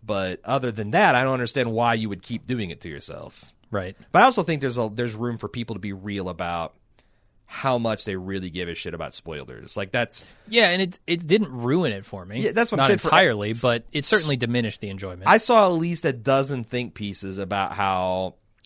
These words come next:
Speaker 1: particularly, uh, the internet and Reddit and podcasts are ruining television. And I think that's just part of a knee-jerk reaction to the reality that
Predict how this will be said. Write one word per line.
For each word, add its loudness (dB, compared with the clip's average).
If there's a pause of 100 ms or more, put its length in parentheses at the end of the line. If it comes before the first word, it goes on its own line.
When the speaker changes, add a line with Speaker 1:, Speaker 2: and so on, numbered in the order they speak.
Speaker 1:
particularly, -4 (180)
uh, -2
the -10
internet -2
and -8
Reddit -2
and -10
podcasts -2
are -4
ruining -6
television. -8
And -6
I 4
think -6
that's -2
just -6
part -2
of -8 (840)
a -4
knee-jerk -2
reaction -2
to -6
the -6
reality 0
that -2